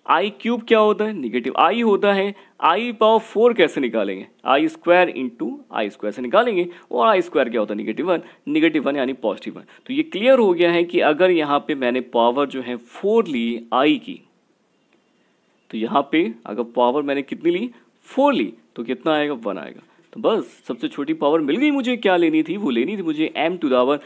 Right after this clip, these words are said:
four लेना था, जिससे आंसर आ जाएगा पॉजिटिव वन। तो इस तरह से क्वेश्चन को लगाना था। याद रखिएगा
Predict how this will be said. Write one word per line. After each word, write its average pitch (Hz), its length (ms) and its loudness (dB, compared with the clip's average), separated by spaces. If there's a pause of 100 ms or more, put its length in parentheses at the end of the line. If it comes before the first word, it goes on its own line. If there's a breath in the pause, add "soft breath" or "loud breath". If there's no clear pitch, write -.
(280 loud breath)
four 269 200 -2
लेना 139 260 2
था, 156 140 -4
जिससे 131 320 -4
आंसर 123 340 -2
आ 113 80 -2
जाएगा 120 240 -4
पॉजिटिव 107 540 -8
वन। 113 160 -4
तो - 360 -10
इस 214 80 -10
तरह 208 140 2
से 185 120 -2
क्वेश्चन 143 280 -6
को 131 60 -4
लगाना 120 340 0
था। 175 140 -2
याद 127 240 2
रखिएगा 160 280 -4